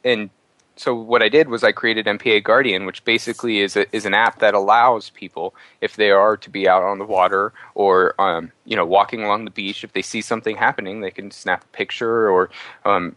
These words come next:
or just anonymously put in a, a report of what they see going on. And, and that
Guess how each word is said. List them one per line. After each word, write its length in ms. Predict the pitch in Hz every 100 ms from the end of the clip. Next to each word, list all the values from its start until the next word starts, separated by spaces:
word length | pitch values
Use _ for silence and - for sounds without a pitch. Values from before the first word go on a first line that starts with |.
| -
or 440 | 95 87 90 85 _
just 220 | - 107
anonymously 960 | 110 98 98 107 110 101 - 104 95 101
put 260 | - - 98
in 180 | 98 95
a, 240 | 90 92 -
a 80 | 98
report 500 | 92 - 113 110 -
of 180 | 87
what 140 | 92 -
they 140 | 95
see 380 | - - 95 95 - - -
going 280 | 107 98 104
on. 200 | 135 95
And, 140 | 104 110
and 160 | 113 107
that 220 | 113